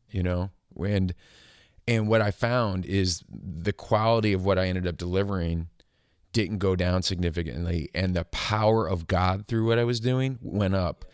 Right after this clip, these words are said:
And I gave myself back, like, seven or ten hours, which I said, "Now I'm gonna use this to invest and disciple staff at Granger." So I was discipling in my neighborhood, and then I was discipling staff. And, and that led to a totally different story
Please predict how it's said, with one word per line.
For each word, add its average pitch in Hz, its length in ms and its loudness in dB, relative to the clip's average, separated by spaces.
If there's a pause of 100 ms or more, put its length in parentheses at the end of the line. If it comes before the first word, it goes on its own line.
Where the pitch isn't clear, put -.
(320)
And 104 160 2
I 101 120 2
gave 113 240 2
myself 107 420 -2
back, 110 300 -4
like, 92 280 -6
seven 101 300 0
or 90 60 -2
ten 90 220 -4
hours, 95 420 -8 (680)
which 107 400 2
I 107 140 2
said, 98 280 0
"Now 101 200 2
I'm 120 80 2
gonna 107 240 0 (160)
use 107 300 0
this 117 180 2
to - 140 -10
invest 92 520 0
and 90 140 -4
disciple 90 440 -2
staff 95 540 -6 (140)
at 98 100 -8
Granger." - 460 -10 (440)
So - 120 0
I 98 60 2
was 101 100 0
discipling 117 540 2
in 110 80 2
my 104 100 2
neighborhood, 101 680 0 (600)
and 107 160 2
then 104 100 2
I 101 60 0
was 95 100 0
discipling 95 720 0 (240)
staff. - 600 -6 (540)
And, 98 420 0 (260)
and 104 220 0
that 117 180 0
led 120 180 2
to 113 60 0
a 104 60 0
totally 131 420 -2
different 117 320 -2
story 113 440 -4